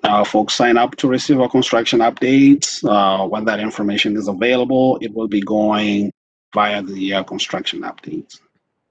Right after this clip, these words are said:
So another question here, is there an estimate of, uh, the out-of-pocket cost, revenue, and loan interest for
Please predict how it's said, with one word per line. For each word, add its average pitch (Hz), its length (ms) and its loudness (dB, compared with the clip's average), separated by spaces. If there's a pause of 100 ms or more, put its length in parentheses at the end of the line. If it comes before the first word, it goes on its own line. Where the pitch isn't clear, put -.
(2750)
So - 80 -2
another 127 180 4
question 147 340 2
here, 147 180 4
is 139 100 2
there 139 120 4
an 127 120 2
estimate 143 420 4
of, 123 280 -2
uh, 113 640 2 (300)
the - 120 0
out-of-pocket 135 760 0
cost, 127 460 0
revenue, 135 800 6 (640)
and 110 160 2
loan 127 320 4 (100)
interest - 680 -8 (800)
for - 160 -8